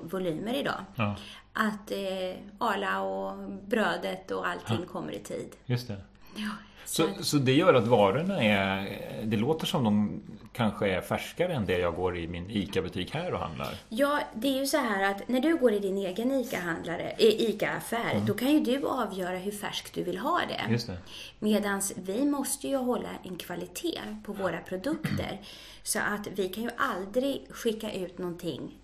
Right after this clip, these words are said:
Speaker 1: som går ut strax inpå.
Speaker 2: Nej, nej.
Speaker 1: Så att vi har ett väldigt,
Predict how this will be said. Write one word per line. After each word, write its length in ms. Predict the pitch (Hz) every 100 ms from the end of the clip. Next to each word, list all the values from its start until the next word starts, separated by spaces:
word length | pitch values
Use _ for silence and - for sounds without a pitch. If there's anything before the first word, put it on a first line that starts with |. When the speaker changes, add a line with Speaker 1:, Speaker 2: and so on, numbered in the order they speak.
| - -
Speaker 1:
som 240 | - 180
går 220 | 170 170
ut 360 | 165 156 - - - - - - - - - - - -
strax 420 | 262 - - - -
inpå. 440 | 175 - 269 151 208
Speaker 2:
Nej, 220 | 107 104 - - -
nej. 100 | -
Speaker 1:
Så 80 |
att 100 | 208
vi 160 | 202 233
har 160 | 254 202
ett 100 | 190
väldigt, 480 | 190 185 254 -